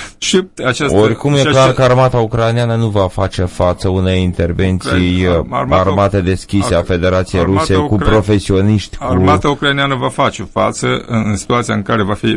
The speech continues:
Speaker 1: bine înarmată.
Speaker 2: Adică susținută de Occident în acest sens.
Speaker 1: Armata ucraineană luptă pe teritoriul său, să nu uităm, pe teritoriul ucrainean. Ea are avantajul și moral,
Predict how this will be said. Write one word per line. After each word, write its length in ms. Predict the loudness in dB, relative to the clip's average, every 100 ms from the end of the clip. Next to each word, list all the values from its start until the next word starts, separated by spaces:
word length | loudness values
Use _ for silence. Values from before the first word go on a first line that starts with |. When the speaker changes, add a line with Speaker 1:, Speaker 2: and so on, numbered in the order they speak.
| -2
Speaker 1:
bine 200 | -2 0
înarmată. 600 | 0 0 0 -2 -4 -10 -16 _ _ _ -2
Speaker 2:
Adică 320 | 0 2 0
susținută 580 | 0 -2 0 0 0 0
de 100 | 2
Occident 560 | 0 -2 -2 0 0
în 100 | 0
acest 300 | -2 -2 -4
sens. 240 | -2 -2 -2
Speaker 1:
Armata 340 | -2 -4 -2
ucraineană 480 | -2 0 0 0 0
luptă 220 | -2 -4
pe 80 | -4
teritoriul 380 | -2 0 -2 -2
său, 180 | -2 -4
să 120 | -2
nu 100 | -4
uităm, 380 | -2 -4 -4 -8 _ _ -12
pe 160 | -10 -6
teritoriul 440 | -4 0 0 0 0
ucrainean. 600 | -4 -4 -2 0 0 -2 -8 _ _ _ -6 0 0 -2 -2
Ea 140 | 0 2
are 100 | 0
avantajul 500 | 0 -2 0 0 0
și 140 | -2
moral, 480 | 0 0 0 -2